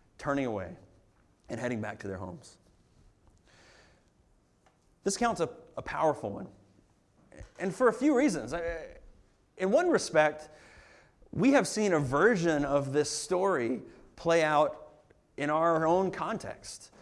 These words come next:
This week, uh, you may have seen that the Gallup, uh, organization released new statistics that said four of the five least religious states in America are right here in New England. It's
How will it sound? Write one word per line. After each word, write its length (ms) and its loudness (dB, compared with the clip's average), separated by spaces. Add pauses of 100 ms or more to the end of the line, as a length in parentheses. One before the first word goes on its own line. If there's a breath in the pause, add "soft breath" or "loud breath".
(180 loud breath)
This 220 0
week, 400 0 (240)
uh, 60 -16 (340)
you 100 -2
may 120 4
have 120 4
seen 220 0
that 120 -2
the 80 0
Gallup, 520 0 (160)
uh, 340 0 (140)
organization 640 0
released 480 0 (260 loud breath)
new 180 4
statistics 640 -4
that 160 -4
said 220 0
four 560 2
of 240 -6
the 200 0 (280 loud breath)
five 560 -2
least 400 0
religious 340 -2
states 560 -4 (240 soft breath)
in 100 -6
America 360 2
are 160 4
right 180 2
here 280 2
in 80 -2
New 100 -2
England. 320 -2
It's 260 -12